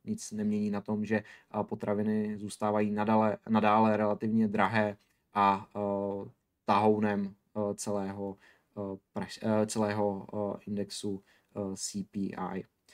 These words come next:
Na meziměsíční bázi byl pak, eh, trend, eh, velmi podobný. Vidíme, eh, nyní již výkonnost, eh, pražského indexu, který páteční seanci v, eh, naší platformě Xstation uzavřel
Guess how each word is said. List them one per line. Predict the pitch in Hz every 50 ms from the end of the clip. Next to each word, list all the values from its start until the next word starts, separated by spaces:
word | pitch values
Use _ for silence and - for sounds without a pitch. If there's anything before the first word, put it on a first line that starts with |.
| - _ _ _ _
Na | 113 117
meziměsíční | 110 113 117 113 123 123 117 110 120 110 - - 120
bázi | 110 113 107 104 107 104 110 107
byl | 98 101 104
pak, | - 110 107 107 - 110
eh, | 110 107 107 107 107 _ _ _ _
trend, | - 110 104 101 104 104 104 104 - _ -
eh, | 113 107 104 101
velmi | 95 95 101 98 95 95 98 95 95 - _ _ _
podobný. | 104 101 107 101 95 101 98 196 190 - _ _ _ _ _ _ _ _ _ _ _ _ _ _ _ _ _ _ _ _ _ _ _
Vidíme, | - 117 135 147 139 120 107 104 - -
eh, | - - 107 107
nyní | 104 110 113 120 113
již | 104 95 - - 101 104
výkonnost, | 104 104 123 131 127 - 160 151 143 135 131 123 117 123 - - -
eh, | 127 117 113 113
pražského | 110 110 104 101 98 - - 120 110 110 110 -
indexu, | 113 117 117 120 117 - - 120 113
který | - - 107 107 107
páteční | - - 104 104 107 107 107 - 113 110
seanci | - - 107 107 107 110 - 110 107
v, | - - -
eh, | 110 107 107 104
naší | 101 98 - 113
platformě | 110 107 101 - 113 110 113 113
Xstation | - - - - - 117 110 - 113 104 -
uzavřel | - 101 104 104 101 104 107 104 104